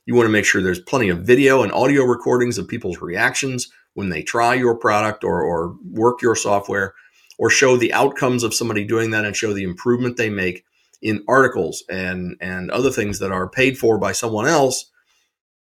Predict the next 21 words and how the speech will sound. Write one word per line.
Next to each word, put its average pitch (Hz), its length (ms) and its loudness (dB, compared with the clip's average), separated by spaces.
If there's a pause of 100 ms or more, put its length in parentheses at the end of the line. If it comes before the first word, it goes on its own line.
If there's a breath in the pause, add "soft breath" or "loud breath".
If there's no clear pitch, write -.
(220)
that 117 180 0
show 113 480 4 (120)
value. 98 440 -4 (720)
Paid 143 220 2
ads 127 380 2
go 120 320 0
so 123 220 0
far, 98 360 -2
but 98 360 -10
again, 107 280 -6
nobody 98 300 -6
reads 127 300 2
them. 98 200 -8 (460 soft breath)
But 95 260 -4
boy, 113 160 4
they'll 120 180 6
read 127 180 4
an 110 80 -2
article 123 460 2
that 98 220 -4
mentions 113 800 -2